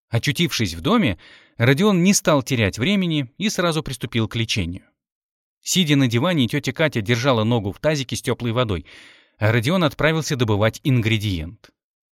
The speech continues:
Он быстро познакомился с цепной собакой по кличке Найда, напоил ее свежей холодной водой, а затем принялся как-то по-особому гладить и похлопывать ее по бокам. Минут через пять животное опорожнилось.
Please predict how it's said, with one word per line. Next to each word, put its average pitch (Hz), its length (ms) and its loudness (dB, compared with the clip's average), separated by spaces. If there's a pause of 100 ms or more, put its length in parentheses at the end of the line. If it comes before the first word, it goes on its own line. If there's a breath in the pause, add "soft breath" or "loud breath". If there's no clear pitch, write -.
(300)
Он 180 200 -2
быстро 180 300 0
познакомился 131 680 0
с - 40 -6
цепной 135 360 0
собакой 117 460 0
по 107 120 -2
кличке 107 360 -6
Найда, 113 360 -2 (500 soft breath)
напоил 147 460 2
ее 107 180 0
свежей 147 380 0
холодной 117 420 0
водой, 147 420 -2 (360)
а 117 140 2
затем 170 320 2
принялся 156 460 0
как-то 135 280 0
по-особому 110 800 -2
гладить 131 580 -2
и 131 40 -6
похлопывать 131 680 -2
ее 110 240 0
по - 100 -8
бокам. 98 460 -4 (1120 loud breath)
Минут 202 280 4
через 147 240 -2
пять 175 460 0
животное 123 640 0
опорожнилось. 104 840 -2